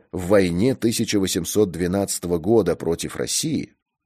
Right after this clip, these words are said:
привело к формированию антифранцузской коалиции европейских держав. Проиграв битву народов под Лейпцигом, Наполеон уже не мог противостоять объединенной армии союзников.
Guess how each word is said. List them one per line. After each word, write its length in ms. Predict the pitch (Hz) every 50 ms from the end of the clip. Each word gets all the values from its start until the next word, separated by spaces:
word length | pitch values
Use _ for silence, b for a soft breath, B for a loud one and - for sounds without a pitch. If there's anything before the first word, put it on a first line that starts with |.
| _ _ _
привело 420 | - 71 87 107 120 135 170 190
к 60 | 175 -
формированию 760 | - 147 139 131 127 117 107 98 127 156 165 156 151 151 - -
антифранцузской 960 | 123 143 147 131 - 139 120 - 113 110 104 - - 135 135 - - 123 117
коалиции 760 | - - 98 87 82 101 127 135 - - - 131 135 131 127 -
европейских 760 | 107 101 123 113 101 104 - 95 95 92 87 - - 95 85
держав. 580 | - 95 82 73 71 76 73 60 - - - _ _ _ _ _ _ _ _ _ _ _ _ _
Проиграв 560 | - - 90 101 104 92 110 139 147 131 101 87
битву 360 | 90 123 131 - 101 107 107
народов 540 | 104 104 101 107 120 123 101 107 95 - -
под 180 | 92 80 67
Лейпцигом, 640 | 80 101 147 156 131 - - - 71 - 53 - - _ _ _ _ _ _ _ _ _
Наполеон 480 | - 78 - 95 95 120 170 185 170 156
уже 240 | 143 113 117 147 143
не 160 | 131 127 123
мог 320 | 113 113 139 156 151 -
противостоять 920 | - 123 123 - 120 110 101 - - 90 78 90 117 123 123 - - - -
объединенной 840 | 107 107 87 87 95 85 80 87 90 101 107 110 107 104 101 - -
армии 360 | - 98 98 92 90 92 92
союзников. 840 | 87 - - 87 87 87 85 78 65 58 62 - - 50 - - _